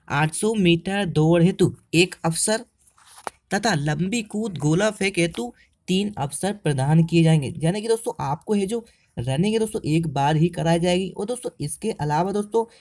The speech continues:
लंबी कूद एवं गोला फेंक में दोस्तों आप तीन तीन अवसर ले सकते हैं, ठीक है। इसके बाद दोस्तों पॉइंट नंबर फ़ोर की बात करें दोस्तों, यहाँ पे आप लोग देख पा रहे होंगे भूतपूर्व सैनिक एवं होमगार्ड सैनिक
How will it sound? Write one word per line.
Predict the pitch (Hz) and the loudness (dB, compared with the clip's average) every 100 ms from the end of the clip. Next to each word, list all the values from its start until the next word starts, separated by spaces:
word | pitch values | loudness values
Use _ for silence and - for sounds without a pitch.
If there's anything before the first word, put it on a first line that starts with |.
| _ 139 | _ -4
लंबी | 151 190 220 | -2 -2 -4
कूद | 190 170 - | -2 -2 -2
एवं | 185 | -4
गोला | 151 151 180 | 0 0 0
फेंक | 175 160 156 | 0 -2 -2
में | 170 | -2
दोस्तों | 190 - - | -4 -6 -4
आप | 143 165 _ | -2 -4 _
तीन | 151 160 | 0 2
तीन | 160 160 160 117 | 2 0 0 -4
अवसर | 110 - 202 - _ - | -6 -4 -4 -6 _ -8
ले | 110 131 135 | -2 0 0
सकते | 135 131 139 | -4 -4 -2
हैं, | 131 110 - - - - | -2 -2 -8 -20 -20 -4
ठीक | 208 214 | 0 2
है। | 165 - - | 2 -2 -4
इसके | 165 190 | -4 0
बाद | 226 196 | 0 0
दोस्तों | 220 240 - | -2 -4 -2
पॉइंट | 170 180 202 | 0 2 0
नंबर | 196 202 208 | -2 -2 -4
फ़ोर | 208 170 170 | 0 0 0
की | 180 180 | -2 0
बात | 175 175 | 0 -2
करें | - 185 | -4 -4
दोस्तों, | 160 _ - 208 247 | -4 _ -6 -4 0
यहाँ | 160 160 175 | 4 4 2
पे | 233 | 0
आप | 160 180 185 | -2 -4 -4
लोग | 185 147 | -4 0
देख | 160 170 | 0 0
पा | 180 | -2
रहे | 185 | -2
होंगे | 165 | -2
भूतपूर्व | 147 202 - 190 202 | 0 0 -2 -8 -4
सैनिक | - 147 110 - | 0 0 -2 -4
एवं | 143 160 | -4 -2
होमगार्ड | 135 160 180 170 160 165 | -2 -2 0 0 0 0
सैनिक | 165 185 185 160 | -2 -2 0 -2